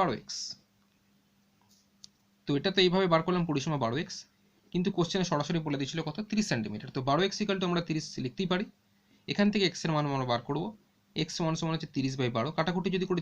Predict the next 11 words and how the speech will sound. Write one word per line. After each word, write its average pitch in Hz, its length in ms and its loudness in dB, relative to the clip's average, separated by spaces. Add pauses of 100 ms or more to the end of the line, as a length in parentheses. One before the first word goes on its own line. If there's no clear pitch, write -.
ছয় 143 160 2
দিয়ে 156 140 0
করছি 151 220 -2
একেবারে, 151 280 -4
ছয় 131 160 0
পাঁচে 135 200 -4
তিরিশ, 170 220 -2
ছয় 123 160 0
দুগুণে 123 280 0
বারো, 139 160 4 (2000)
বা 123 140 -2